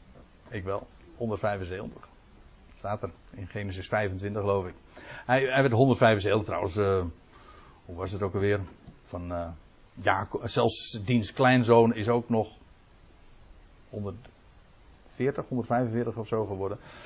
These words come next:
Eh, je, het is wel zo dat die leeftijden in het boek Genesis, eh, in een rap tempo, eh, als je een,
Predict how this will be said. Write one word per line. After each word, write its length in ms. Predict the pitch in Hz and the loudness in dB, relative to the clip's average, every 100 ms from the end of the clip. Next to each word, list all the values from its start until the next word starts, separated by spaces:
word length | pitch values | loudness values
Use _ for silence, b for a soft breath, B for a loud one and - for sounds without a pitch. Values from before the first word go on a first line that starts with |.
| B | B
Eh, 220 | - 160 165 | 4 4 6
je, 160 | 160 | 4
het 200 | 165 156 | 4 2
is 100 | 151 | 8
wel 160 | 135 151 | 10 10
zo 160 | 165 | 10
dat 140 | 208 185 | 8 8
die 100 | 123 | 6
leeftijden 760 | 123 120 139 135 139 147 151 | 6 6 8 10 10 6 4
in 100 | 127 | 4
het 100 | 123 | 4
boek 200 | 123 123 | 4 2
Genesis, 680 | - 143 151 - 175 175 - | 6 6 4 2 2 2 -2
eh, 260 | 127 127 131 | 0 0 4
in 100 | 127 | 4
een 80 | |
rap 340 | 117 - 269 233 | 4 4 2 2
tempo, 600 | - 151 147 156 175 196 160 | 4 4 4 6 6 6 2
eh, 240 | 151 143 | 0 0
als 200 | 117 135 | -2 -2
je 80 | 139 | -2
een, 260 | 131 127 | 0 0